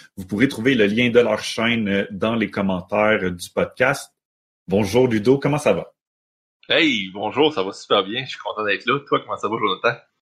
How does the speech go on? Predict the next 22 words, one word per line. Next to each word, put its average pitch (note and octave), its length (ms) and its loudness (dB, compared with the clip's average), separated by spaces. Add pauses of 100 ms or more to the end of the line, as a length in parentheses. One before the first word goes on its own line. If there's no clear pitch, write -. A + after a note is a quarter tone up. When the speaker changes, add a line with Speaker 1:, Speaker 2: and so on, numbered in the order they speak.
(540)
Speaker 1:
Ça G2 260 -8
va F#2 260 -4
super C#3 760 2
bien. D#3+ 400 2
Vraiment B2+ 480 2
content C#3 440 -2
que C#3 140 -6
t'aies G#2+ 400 2
accepté - 560 -2
notre F#2+ 640 -4
proposition A#2 920 -4
pour - 180 -16
ce - 100 -4
beau F2 380 2
projet. G#2 720 -2 (500)
On G2 240 2
va G2+ 360 2
se - 240 -6
lancer D#3 600 2
dans A#2 180 0
cette - 260 -4
partie - 420 -6